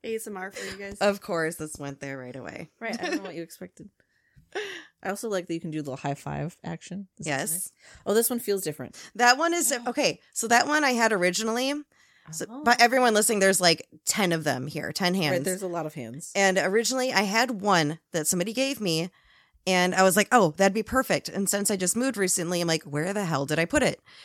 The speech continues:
Speaker 2: And I could not remember. So I just bought new ones on Amazon. And of course, as soon as they arrived, I found the original one.
Speaker 3: Right.
Speaker 2: So that's that different one.
Speaker 3: Very nice.
Speaker 2: So do you wanna do drink <laughs> pairing or snack pairing first?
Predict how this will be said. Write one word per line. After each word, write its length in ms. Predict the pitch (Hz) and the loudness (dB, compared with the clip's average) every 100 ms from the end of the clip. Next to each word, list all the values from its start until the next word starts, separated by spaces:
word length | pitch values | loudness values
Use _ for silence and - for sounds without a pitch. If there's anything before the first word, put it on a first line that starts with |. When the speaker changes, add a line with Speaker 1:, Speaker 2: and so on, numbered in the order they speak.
| - | -8
Speaker 2:
And 100 | 165 | -4
I 40 | |
could 180 | 156 202 | -2 2
not 140 | 185 226 | 2 4
remember. 440 | 240 214 170 139 - _ | 4 4 4 2 -4 _
So 120 | - | -2
I 60 | 160 | 0
just 160 | 175 | 0
bought 160 | - 147 | 2 4
new 140 | 214 | 4
ones 200 | 240 233 | 4 2
on 80 | 220 | 2
Amazon. 480 | 180 180 170 165 160 | 0 0 2 2 2
And 100 | 156 | -2
of 80 | 151 | -4
course, 280 | - 185 185 | 0 0 0
as 100 | 156 | -2
soon 100 | 170 | 0
as 80 | 160 | 0
they 120 | 160 | 0
arrived, 440 | 165 214 208 202 - | 4 4 4 2 0
I 80 | 180 | -2
found 320 | 185 160 151 151 | 2 2 2 0
the 80 | |
original 360 | 135 135 143 127 | -2 -4 -6 -8
one. 260 | 151 - 185 _ | -8 -10 -12 _
Speaker 3:
Right. 200 | 226 - _ | -12 -12 _
Speaker 2:
So 300 | - 156 170 160 _ - | -4 -2 -2 -8 _ -8
that's 200 | 160 - | -4 -2
that 200 | 156 - | -2 -4
different 260 | 143 - - | -12 -12 -12
one. 200 | 175 165 _ _ _ | -12 -14 _ _ _
Speaker 3:
Very 140 | 208 | -18
nice. 200 | 240 202 _ | -18 -20 _
Speaker 2:
So 420 | - 254 240 247 - _ _ _ _ _ _ _ _ | -4 0 2 0 -4 _ _ _ _ _ _ _ _
do 120 | 175 214 | -6 -4
you 20 | |
wanna 100 | 214 | -2
do 260 | 202 196 | 0 -2
drink 400 | 185 220 208 277 | -2 0 2 2
<laughs> 0 | |
pairing 600 | - - 392 330 370 381 381 | 0 8 8 10 6 4 4
or 120 | 240 | 4
snack 500 | - - 196 190 - | 4 6 6 6 2
pairing 300 | 196 165 180 | 0 0 -4
first? 500 | - 131 - - - | -6 -4 0 0 -2